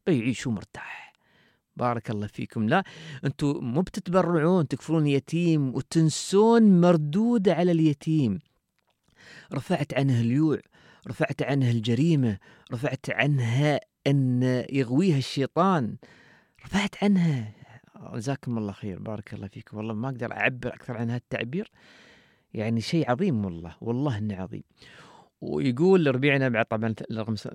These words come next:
تسعة تسعة، يقول: "الله يعفو عنا ويزيدنا من الخير والعافية والطمأنينة ويحفظ عيالنا". آمين، آمين، بارك الله فيك. الله يرزقنا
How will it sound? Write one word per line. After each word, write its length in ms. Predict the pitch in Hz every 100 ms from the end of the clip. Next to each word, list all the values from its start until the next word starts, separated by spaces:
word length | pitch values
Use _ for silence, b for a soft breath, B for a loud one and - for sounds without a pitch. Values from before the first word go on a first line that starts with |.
| 113 107 101
تسعة 260 | - 107 104
تسعة، 200 | - 107
يقول: 240 | 107 127 -
"الله 200 | 135 135
يعفو 380 | 127 110 - 113
عنا 520 | 110 110 107 104 101
ويزيدنا 580 | 117 104 117 120 110 107
من 80 |
الخير 340 | 104 - 110 107
والعافية 420 | 104 113 120 120
والطمأنينة 480 | - 113 107 120 123
ويحفظ 380 | 120 - 123 92
عيالنا". 420 | 117 120 107 - 127
آمين، 480 | 120 120 123 120 -
آمين، 480 | 117 117 113 117 107
بارك 380 | 110 104 104 -
الله 180 | 101 95
فيك. 420 | - 101 - -
الله 160 | 117
يرزقنا 580 | 123 120 117 127 127 135